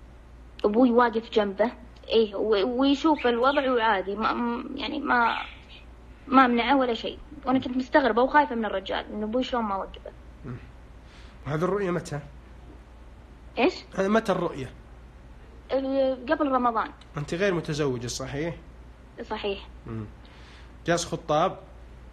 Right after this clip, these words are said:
Speaker 1: لا والله. أم، خط-، يعني خطبة رسمية لا، ما جاء.
Speaker 2: مم. الله ييسر لك، الله ييسر لك. الله ييسر لك أمر الزواج، هذا هو التعبير والله اللي يظهر لي، والله أعلم.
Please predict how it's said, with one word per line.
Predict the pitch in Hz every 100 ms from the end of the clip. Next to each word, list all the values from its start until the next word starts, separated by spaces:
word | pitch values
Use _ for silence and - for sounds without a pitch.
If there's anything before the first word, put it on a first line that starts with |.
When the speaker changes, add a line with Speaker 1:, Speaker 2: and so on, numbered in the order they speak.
| - - - - - - -
Speaker 1:
لا | 233 220 196
والله. | 190 - - - - - - - - - - - - - - - - -
أم، | - 262 269 285
خط-، | - - 359 -
يعني | 311 269 277 294
خطبة | 330 285
رسمية | 269 277 339 247
لا، | -
ما | 113 110
جاء. | - - - - 110
Speaker 2:
مم. | 113 143
الله | 175
ييسر | 147 131 - 123
لك، | 110 113 147
الله | 131
ييسر | 120 113 - 110 107
لك. | 104 - - - - - - - - - - - - - - - - - - - - -
الله | 185
ييسر | 170 147 - 143
لك | 135
أمر | 143 127
الزواج، | 113 123 110 -
هذا | 147 127
هو | 120
التعبير | - 120 127 120
والله | 113 117
اللي | 123
يظهر | 120 131 131
لي، |
والله | 113 107 104
أعلم. | 104